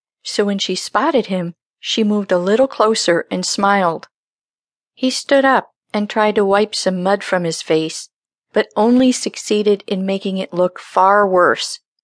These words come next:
then took his hat in his hand and spoke to her. His heart was flip-flopping. "Hi,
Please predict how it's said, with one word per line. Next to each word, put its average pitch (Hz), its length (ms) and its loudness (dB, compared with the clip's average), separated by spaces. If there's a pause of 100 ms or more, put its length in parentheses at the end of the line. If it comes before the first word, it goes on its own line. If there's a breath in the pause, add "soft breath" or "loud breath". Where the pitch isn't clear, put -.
(200)
then 208 400 0 (180)
took 220 200 -4
his 202 180 -4
hat 214 340 0
in 220 80 -2
his 214 180 -2
hand 180 400 -4
and 196 140 -8
spoke - 340 -2
to 196 120 -2
her. 175 260 -4 (680)
His 285 320 2
heart 226 340 2
was 165 160 -2
flip-flopping. 170 880 -2 (920)
"Hi, 277 460 0